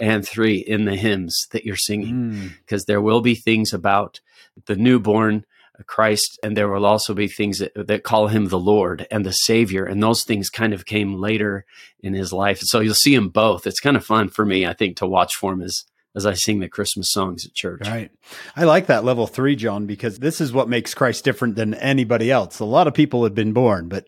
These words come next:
Speaker 2: nobody had been resurrected. Nobody had died and
Speaker 1: <laughs>
Speaker 2: come back to life. So you're right there. Let's not keep Christ in the manger. Let's get to the,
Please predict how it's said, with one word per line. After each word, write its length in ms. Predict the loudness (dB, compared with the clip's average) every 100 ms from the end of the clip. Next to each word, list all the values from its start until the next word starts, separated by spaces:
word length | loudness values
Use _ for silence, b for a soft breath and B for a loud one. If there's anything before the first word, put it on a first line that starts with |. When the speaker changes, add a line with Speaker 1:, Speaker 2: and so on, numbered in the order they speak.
| -12
Speaker 2:
nobody 640 | -4 2 4 4 2 0
had 140 | -2
been 180 | 0 2
resurrected. 640 | 0 0 0 0 -2 -12 -14 B B B B
Nobody 360 | 2 2 4 4
had 200 | 2 2
died 360 | 2 4 4 2
and 280 | 2 0
Speaker 1:
<laughs> 20 | 0
Speaker 2:
come 200 | 0 0
back 260 | -2 -2
to 100 | -2
life. 320 | 0 -2 -4 -4
So 360 | 0 2 2 B B B -6
you're 200 | 0 2
right 300 | 4 4 4
there. 200 | 0 0
Let's 240 | 0 -2 0
not 160 | 0
keep 220 | 0 -2 0
Christ 320 | 0 0 -2
in 80 | -2
the 60 |
manger. 420 | 2 2 2 0
Let's 240 | -2 -4 0
get 240 | 2 2
to 100 | 0
the, 260 | -2 -2